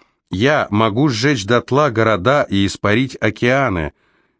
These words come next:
Я могу уничтожить мир. У вас есть лишь один шанс делать все, что я скажу. Я подумаю о заключении перемирия с Магистериумом,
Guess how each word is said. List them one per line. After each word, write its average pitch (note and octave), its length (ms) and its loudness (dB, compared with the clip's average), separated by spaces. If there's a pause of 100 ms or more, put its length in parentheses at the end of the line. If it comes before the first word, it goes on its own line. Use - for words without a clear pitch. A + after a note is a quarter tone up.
Я G#2 240 0
могу G#2+ 400 2
уничтожить A2 760 0
мир. C3+ 340 0 (840)
У G2+ 100 0
вас E3 320 0
есть E3+ 300 0
лишь E3 260 0
один B2+ 400 2
шанс G#2+ 560 -2 (480)
делать C3+ 400 0
все, C#3+ 340 0
что D3+ 280 0
я B2 200 2
скажу. G2 580 0 (760)
Я A#2 260 0
подумаю C#3+ 680 2
о G#2+ 80 2
заключении B2+ 720 0
перемирия A#2+ 600 2
с - 100 -8
Магистериумом, G2+ 1000 0